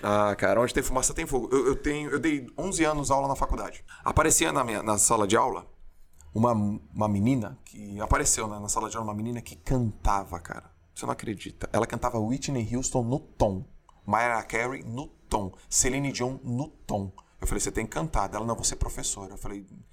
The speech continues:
"De educação física." Eu falei, "Mas como professora de educação física, você vai ser medíocre. Como cantora, você vai fazer, você vai ser muito diferente."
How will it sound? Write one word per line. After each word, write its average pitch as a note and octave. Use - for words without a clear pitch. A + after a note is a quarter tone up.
"De A2
educação A2+
física." G#2
Eu -
falei, G2+
"Mas A#2+
como D#4+
professora -
de -
educação -
física, C#3
você -
vai D3
ser D#3
medíocre. C3
Como F#3
cantora, C3+
você -
vai B2+
fazer, -
você -
vai F3+
ser F#3
muito F#3+
diferente." B2